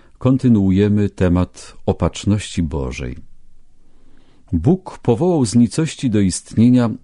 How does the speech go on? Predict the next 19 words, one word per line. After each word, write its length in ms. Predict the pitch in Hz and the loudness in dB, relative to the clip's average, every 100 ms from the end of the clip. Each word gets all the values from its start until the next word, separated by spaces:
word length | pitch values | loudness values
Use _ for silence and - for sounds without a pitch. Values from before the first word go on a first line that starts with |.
| - | -18
wszystko, 760 | - - 170 - - 156 156 147 | -10 -6 -4 -6 -4 -2 0 -2
co 340 | - 131 131 - | -6 -2 -2 -2
zaistniało 960 | 90 107 95 - - - 90 98 95 92 | -2 -2 -2 -6 -8 -2 2 2 2 0
poza 520 | - 107 113 101 92 | -2 0 0 0 0
Nim. 480 | 76 73 67 67 64 - _ _ _ _ _ _ _ - | 0 -2 -2 -4 -8 -16 _ _ _ _ _ _ _ 0
Na 140 | 139 | 0
tym 180 | 151 135 | 2 2
jednakże 560 | 120 92 120 101 113 101 - _ _ _ - | 2 2 0 0 -2 -2 -8 _ _ _ -2
akt 320 | 101 - - | -2 -2 -10
stwórczy 500 | - - 107 - 95 | -12 -6 -6 -4 -4
Boga 580 | 76 92 82 92 92 92 - - | 0 0 2 0 0 -4 -10 -12
się 200 | - 82 | -2 0
nie 160 | 95 | 0
kończy. 580 | - 123 69 58 - - _ _ _ _ _ - _ - | 2 -2 -2 -6 -12 -20 _ _ _ _ _ -20 _ 0
To, 180 | 110 | 0
co 160 | - 98 | 0 -2
powstało 520 | 95 - - 107 95 | -2 -6 -2 0 0
z 80 | 80 | 0
nicości, 640 | 90 80 131 123 - - | -2 0 -4 -4 -10 -16